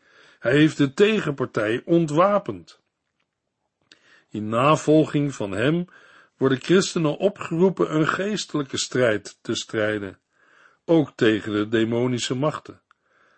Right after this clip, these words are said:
De strijd in de hemelse gewesten heeft echter ook alles te maken met het concrete leven op aarde. Daniel tien en het laatste Bijbelboek Openbaring.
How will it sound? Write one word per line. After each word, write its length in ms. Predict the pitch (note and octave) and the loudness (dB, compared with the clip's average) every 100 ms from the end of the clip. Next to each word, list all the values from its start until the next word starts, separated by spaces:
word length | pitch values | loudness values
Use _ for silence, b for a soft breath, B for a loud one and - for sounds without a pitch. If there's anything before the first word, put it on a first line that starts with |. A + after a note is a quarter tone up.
| _ _ | _ _
De 80 | - | -14
strijd 500 | - - C#3 D3+ D3+ | -6 2 4 4 2
in 100 | D3 | 0
de 100 | C3+ | 2
hemelse 520 | C3+ E3 D#3+ C#3+ D3+ | 4 4 4 0 0
gewesten 600 | C3 C3+ D#3 C#3+ - F#2+ b b b | 0 0 0 0 -4 -8 b b b
heeft 320 | _ C#3 C3 - | _ -2 -2 -2
echter 380 | D#3 - C3+ - | -2 -2 -6 0
ook 340 | F3 E3 - - | 2 2 -2 0
alles 380 | G#3 F#3 D#3+ | 2 2 0
te 120 | - D3+ | -4 -2
maken 440 | F3 F3 B2+ A2+ | 2 2 0 -4
met 140 | A#2+ | -6
het 160 | B2 A#2+ | -6 -6
concrete 720 | - C3 B2+ C#3+ E3 C#3+ G2 | -4 -2 0 2 2 2 -2
leven 380 | G#2 G2+ G#2 B2+ | -2 -2 -2 -2
op 180 | C3+ - | -4 -2
aarde. 440 | E3+ F3+ D3+ F2+ - _ _ _ _ _ _ _ | 0 2 0 -6 -14 _ _ _ _ _ _ _
Daniel 560 | A#2+ A#2 A2 G#2 G2+ - | 0 0 -2 -4 -6 -4
tien 440 | E3 C3 B2 C#3 b b b b | -4 -2 -6 -10 b b b b
en 160 | - E3 | -2 0
het 140 | B2 | 0
laatste 520 | A2+ A2 G#2+ - - | 0 -2 -2 -8 -8
Bijbelboek 680 | A#2+ A2+ A2 A2+ A#2 A#2+ - | 0 2 2 0 -2 -4 -6
Openbaring. 880 | - C3 C3 D3 E3 E3+ D#3 G#2 E2+ | -8 -6 -4 0 2 2 0 -4 -10